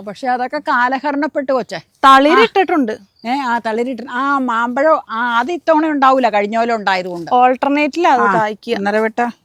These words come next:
Speaker 1: കൊല്ലേ അത് ഉണ്ടാവുള്ളൂ. പതിവ് അങ്ങനെയാ അല്ലേ?
Speaker 2: ഉം. എന്നാലും എന്തെങ്കിലുമൊക്കെ തരും.
Speaker 1: അറിയാൻ മേല. ദേ ഇവിടുത്തെ കണിക്കൊന്നേ പിടിച്ചോ, നീ മേടിച്ചോണ്ട് വന്ന് നട്ടത്.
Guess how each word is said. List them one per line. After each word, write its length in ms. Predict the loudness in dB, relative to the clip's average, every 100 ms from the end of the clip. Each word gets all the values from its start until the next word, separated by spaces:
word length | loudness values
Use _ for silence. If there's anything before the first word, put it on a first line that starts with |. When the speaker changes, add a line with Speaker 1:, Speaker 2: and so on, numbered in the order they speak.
| _
Speaker 1:
കൊല്ലേ 220 | -16 -10 -8
അത് 140 | -8
ഉണ്ടാവുള്ളൂ. 640 | -10 -10 -10 -8 -8 -10 -16 -20 -20 _ 4
പതിവ് 280 | 4 6 6
അങ്ങനെയാ 360 | 6 4 0
അല്ലേ? 300 | 2 2 2 -2 -8
Speaker 2:
ഉം. 440 | -6 -6 -8 -12 -18 _ _ _ _ _ _ _ _
എന്നാലും 380 | -8 -2 0 2
എന്തെങ്കിലുമൊക്കെ 580 | 0 0 0 2 4 6
തരും. 380 | 6 4 0 -12 _ _ -6
Speaker 1:
അറിയാൻ 280 | 0 2
മേല. 240 | 4 4 2 -2 -20 _ _ _
ദേ 60 | 0
ഇവിടുത്തെ 340 | 2 4 2 2
കണിക്കൊന്നേ 380 | 2 2 2 2
പിടിച്ചോ, 340 | 0 0 2
നീ 180 | 2 2
മേടിച്ചോണ്ട് 520 | 2 2 0 0 2
വന്ന് 200 | 2 2
നട്ടത്. 300 | 2 0 -4